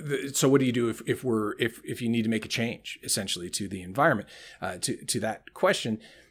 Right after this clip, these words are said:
uh, I will provide a, uh, a planning engine, um, and it, it's actually, it's actually <laughs> the same underlying engine. So it's, it's, it's all based on the same thing.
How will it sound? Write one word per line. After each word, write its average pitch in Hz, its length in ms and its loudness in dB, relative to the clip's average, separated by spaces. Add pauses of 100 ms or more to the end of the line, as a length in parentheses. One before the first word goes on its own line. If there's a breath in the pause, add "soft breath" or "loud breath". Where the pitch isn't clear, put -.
uh, 98 220 -10 (360)
I 120 140 2
will 120 180 2
provide 107 1000 -4 (240)
a, 101 640 -4 (240 loud breath)
uh, 95 300 -10
a - 60 -6
planning 123 640 -2 (280)
engine, 98 400 -10 (500 loud breath)
um, 92 400 -8
and 123 160 -2
it, 113 120 -2
it's 120 160 2
actually, 113 380 0
it's 101 140 0
actually 151 200 4
<laughs> - 0 -
the - 80 2
same 127 320 4
underlying 101 440 0
engine. 82 180 -12
So - 180 -2
it's, 101 140 -2
it's, 101 180 -4
it's 113 160 0
all 139 160 10
based 120 220 2
on 104 80 0
the 98 60 -2
same 98 240 0
thing. 85 300 -6